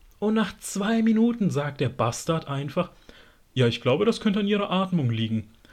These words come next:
So, was wir jetzt machen, Sie kommen mal morgen z-, hier wieder hin. Wir geben Ihnen ein Kit mit, was Sie sich dann der Nacht um die Brust binden und Ihre Atmung beobachten soll.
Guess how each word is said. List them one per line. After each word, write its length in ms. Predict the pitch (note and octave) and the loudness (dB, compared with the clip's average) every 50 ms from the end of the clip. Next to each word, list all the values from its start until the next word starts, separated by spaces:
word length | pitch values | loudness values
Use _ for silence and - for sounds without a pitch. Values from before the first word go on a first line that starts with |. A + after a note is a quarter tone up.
| - - | -20 -18
So, 260 | - - A2 G#2 F#2+ G2 | -10 -8 -6 -6 -4 -4
was 220 | A2+ C3+ C3+ - | -4 -6 -4 -4
wir 60 | C3+ | -6
jetzt 120 | A#2 A#2 - | -6 -4 -4
machen, 220 | - D3+ E3 D3 | -4 -4 -4 -4
Sie 80 | - G#2+ | -6 -6
kommen 180 | - - A2+ | -6 -4 -4
mal 140 | A2 G#2+ G#2+ | -2 -2 -2
morgen 420 | G#2+ G#2+ A2 A2 G#2+ G#2 G#2 G2+ G2 | -4 -4 -4 -4 -4 -4 -8 -10 -12
z-, 160 | - - - - | -14 -18 -20 -18
hier 260 | - - - A2+ G#2 G2+ | -20 -10 -8 -6 -6 -4
wieder 180 | A2 B2+ C3+ | -4 -6 -4
hin. 320 | B2+ D3+ F#3+ A#3 A#3 - - _ _ _ - - - - _ | -2 0 0 -2 -2 -4 -10 _ _ _ -20 -20 -20 -12 _
Wir 80 | - A#2+ | -6 -2
geben 240 | G#2+ B2 C3 D3+ D3+ | 0 0 0 0 -2
Ihnen 120 | C#3 C3+ | -4 -4
ein 180 | A2+ G#2 G2 - - _ - | -4 -4 -6 -8 -14 _ -6
Kit 300 | - - G3+ G3+ - - | -4 -2 -2 -2 -2 -4
mit, 200 | G3 - - B2 | -4 -4 -2 -2
was 160 | A#2+ A2+ - | -4 -2 -4
Sie 80 | A2+ | -6
sich 160 | G#2+ A2 G#2+ - | -6 -8 -8 -6
dann 160 | G#2+ G#2 G2+ | -8 -8 -6
der 80 | G#2 | -6
Nacht 220 | G2+ A2 G#2+ - - | -6 -6 -8 -8 -10
um 160 | - G#3+ - - - - - - - - - | -12 -12 -12 -14 -18 -20 -20 -20 -12 -8 -8
die 60 | A2 | -8
Brust 380 | - - D#3+ F3+ F3+ - - | -4 -2 -2 -2 -2 -4 -6
binden 280 | - E3 E3+ E3 - C#3 | -4 -4 -4 -2 -4 -6
und 180 | A2+ G#2 - G#2+ | -8 -6 -6 -6
Ihre 300 | A2 G#2+ G2+ G#2+ G#2 - | -6 -4 -4 -4 -4 -4
Atmung 460 | C3 D3+ D3+ - E3+ E3 D#3 C#3+ C3+ - | -4 -4 -4 -4 -6 -6 -6 -8 -10 -10
beobachten 480 | - C#3 B2+ C3+ C3+ D3 C3+ - - C3 | -8 -6 -6 -4 -4 -6 -6 -8 -10 -10
soll. 220 | C3 C3+ C3+ C3+ | -8 -8 -8 -10